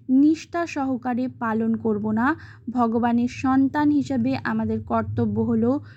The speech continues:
সকলের প্রতি বিনম্র ব্যবহার করা, সকলের প্রতি কর্কশ নয়, মধুর বাক্য প্রয়োগ করা,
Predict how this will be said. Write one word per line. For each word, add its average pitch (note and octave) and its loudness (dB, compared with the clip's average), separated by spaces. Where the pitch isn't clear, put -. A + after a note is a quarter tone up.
সকলের C#4 0
প্রতি A#3 -4
বিনম্র A3+ 0
ব্যবহার G#3 -6
করা, G3+ -8
সকলের F4 2
প্রতি D4+ 0
কর্কশ B3+ 0
নয়, G#3+ -6
মধুর A#3+ 0
বাক্য A#3+ -4
প্রয়োগ G#3+ -6
করা, G#3 -8